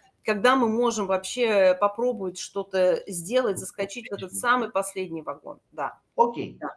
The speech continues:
Speaker 2: Ну что ж, на самом деле с гражданством, э, ну, правда, в С Ш А мы уже не говорили о гражданстве, но историю с гра-, мы там говорили о, с, с, с, э, виде на жительство. Э,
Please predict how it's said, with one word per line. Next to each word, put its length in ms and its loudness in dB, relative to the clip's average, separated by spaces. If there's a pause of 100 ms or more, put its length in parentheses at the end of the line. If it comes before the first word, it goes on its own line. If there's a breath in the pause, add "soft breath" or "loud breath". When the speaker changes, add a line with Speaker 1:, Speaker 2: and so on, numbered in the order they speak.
(840 soft breath)
Speaker 2:
Ну 120 -2
что 200 6
ж, 240 0
на 200 -2
самом 260 0
деле 180 0
с 120 -8
гражданством, 1080 0
э, 140 -2
ну, 160 0
правда, 240 0
в 40 -12
С 100 -10
Ш 180 -4
А 40 4
мы 100 -2
уже 160 0
не 220 -4
говорили 420 -2
о 80 -2
гражданстве, 720 -4
но 400 -2 (240)
историю 800 0
с 240 -20
гра-, 260 0
мы 220 -2
там 180 2
говорили 420 0
о, 600 -2
с, 360 -20
с, 680 -16
с, 40 -20
э, 560 -4 (100)
виде 220 -10
на 120 -6
жительство. 520 -6 (360 loud breath)
Э, 280 -2